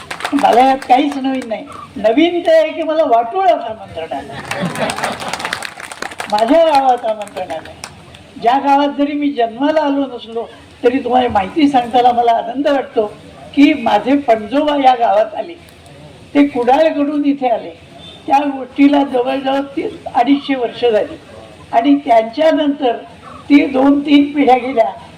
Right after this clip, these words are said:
आणि माझे आजोबा जे या ठिकाणी होते, काय होतं हे मला कधीतरी बाटुळ्यात सांगायचं होतं आणि ती संधी आज मला मिळाली, म्हणून मी आपल्या समोर, आपल्यालाही अभिमान वाटावा अशी गोष्ट आहे की माझे आजोबा, ज्यांचं नाव होतं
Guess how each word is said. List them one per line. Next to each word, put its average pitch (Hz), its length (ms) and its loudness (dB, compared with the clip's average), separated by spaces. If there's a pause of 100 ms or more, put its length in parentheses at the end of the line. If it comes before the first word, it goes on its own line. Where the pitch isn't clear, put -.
(140)
आणि 269 180 6
माझे 262 340 4
आजोबा 277 560 2
जे 330 220 0
या 277 160 2
ठिकाणी 240 420 -6
होते, 208 320 -6 (340)
काय 269 200 2
होतं 285 240 0
हे 277 240 0
मला 277 200 2
कधीतरी 285 600 -4 (340)
बाटुळ्यात 302 540 0
सांगायचं 294 600 0
होतं 240 300 -4 (360)
आणि 233 120 0 (120)
ती 339 160 6
संधी 277 300 0
आज 254 160 6 (100)
मला 240 200 4
मिळाली, 240 340 2
म्हणून 220 260 -8
मी 226 120 -4
आपल्या 214 300 0
समोर, 202 340 -10 (320)
आपल्यालाही 285 520 2
अभिमान 285 380 2
वाटावा 262 440 -2
अशी 254 200 -4
गोष्ट 214 320 -6
आहे 202 100 0 (520)
की 311 100 4
माझे 247 360 0
आजोबा, 254 480 0 (680)
ज्यांचं 240 400 0
नाव 262 220 4
होतं 233 320 -4